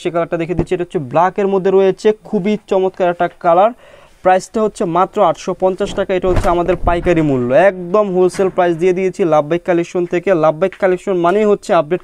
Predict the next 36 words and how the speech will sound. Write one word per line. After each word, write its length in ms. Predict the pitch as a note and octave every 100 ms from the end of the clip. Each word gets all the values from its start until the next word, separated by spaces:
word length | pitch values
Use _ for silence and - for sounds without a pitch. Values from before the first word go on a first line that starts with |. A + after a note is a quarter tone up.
| G3
কালেকশন। 340 | F3+ F3 A3 A#3 - - - D#3
আমরা 160 | G3 G3+ -
সর্বদা, 480 | G3+ A3 A3+ A3+ A#3 A3+
সদা 200 | - F#3+ G3
সর্বদা 300 | G3+ F#3 F#3+ F#3+
চেষ্টা 220 | G3 - G3+
করি 120 | - F#3
আপনাদের 280 | F3+ F#3 F3+
জন্য 160 | F#3 G3+ A3+ - - - - F3
আপডেট 360 | F#3+ E3 A3+ B3 -
কালেকশন 380 | F3+ F3+ - F3
নিয়ে 140 | E3+ E3
আসার 200 | C#3 C#3+ C3
জন্য। 140 | C3 C3 B2
ব্ল্যাকটা 400 | C3+ D#3+ F#3 - G#3+ -
এতটা 280 | F3 G3+ G3 G3
চমৎকার 360 | D4+ G3 - F#3+
একটা 140 | F#3 -
কালার 220 | D#3+ E3+ F3
রয়েছে, 240 | D#3+ C3 D3
না 60 | D3+
দেখলে 160 | D#3+ E3+ E3
কিন্তু 160 | E3 D#3+
বুঝতে 240 | D3 - F3+
পারবে 200 | F3 E3 E3+
না। 40 | E3
এটা 100 | D#3
হচ্ছে 160 | E3+ E3+
স্লিভসের 420 | - F#3 G3 - -
কাপড়টা, 380 | F#3+ G3 F3+ G#3 A#3 - - - -
আর 80 | D3 D3+
সালোয়ারের 380 | F3 F3+ G3+ G#3
কাপড়টা 320 | G#3+ G#3 G3+ G3+
কিন্তু 160 | G3+ F#3 F3+
রয়েছে 220 | E3+ - D#3+
হচ্ছে 200 | D3+